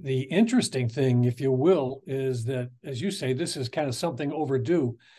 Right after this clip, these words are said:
It's another platform for us to become storytellers. You know, we use that artifactual knowledge to tell stories in the museum. Why can't we share that on a broader based platform, such as the, uh, podcast now we call vodcast, 'cause it is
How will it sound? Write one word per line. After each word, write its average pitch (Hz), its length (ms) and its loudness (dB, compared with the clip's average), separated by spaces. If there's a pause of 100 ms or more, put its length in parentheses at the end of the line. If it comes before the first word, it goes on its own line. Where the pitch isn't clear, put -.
(260)
It's 180 200 -6
another 190 380 -2
platform 151 640 -2
for 131 600 -2
us 151 200 -6
to - 100 -12
become 139 320 -2
storytellers. 123 960 -2 (500)
You 127 100 -4
know, 131 140 2
we 131 160 2
use 143 320 -2
that 139 160 2
artifactual 147 800 -2
knowledge 139 520 -2
to 131 120 -12
tell 135 220 -6
stories 131 420 -4 (160)
in 139 160 -2
the 131 60 2
museum. 120 680 -2 (540)
Why 135 220 -2
can't 143 280 -2
we 131 100 0
share 131 300 -2
that 123 160 2
on 120 140 0
a 117 60 0
broader 123 300 -2
based 120 340 -6 (100)
platform, 117 640 -8 (320)
such 120 260 -10
as 110 200 -6
the, 113 280 0
uh, 110 120 -2 (140)
podcast 127 600 -2 (400)
now 120 120 0
we 127 120 -2
call 123 240 -2
vodcast, 131 440 -2
'cause 123 140 -4
it 139 60 -4
is 139 220 -8